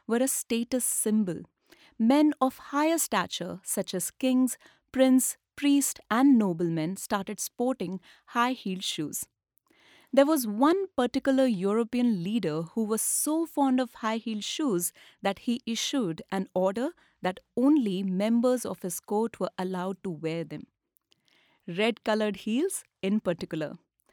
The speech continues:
This was none other than King Louis the fourteenth of France. The trend quickly spread overseas, with Charles the Second of England wearing a pair of enormous red French-style heels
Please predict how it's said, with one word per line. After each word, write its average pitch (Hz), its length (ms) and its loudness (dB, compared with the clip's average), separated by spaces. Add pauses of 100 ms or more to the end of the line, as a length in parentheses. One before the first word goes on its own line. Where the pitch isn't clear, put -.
(280)
This 240 320 2
was 202 320 0
none 208 480 0
other 185 240 -2
than 180 360 -4 (340)
King 311 240 6
Louis 175 460 0
the 190 80 -6
fourteenth 208 760 0
of 180 100 -2
France. - 600 -12 (800)
The 254 220 4
trend 302 400 2
quickly 349 400 0
spread 196 460 -2
overseas, 170 580 -4 (140)
with 180 180 -8
Charles 247 500 -2 (220)
the 208 80 -4
Second 202 640 -2
of 185 220 -4
England 185 520 -2
wearing 208 440 -2
a 214 40 -8
pair 240 380 -4
of 247 240 -4
enormous 269 840 4
red 190 200 -2
French-style 185 680 -4
heels 170 400 -6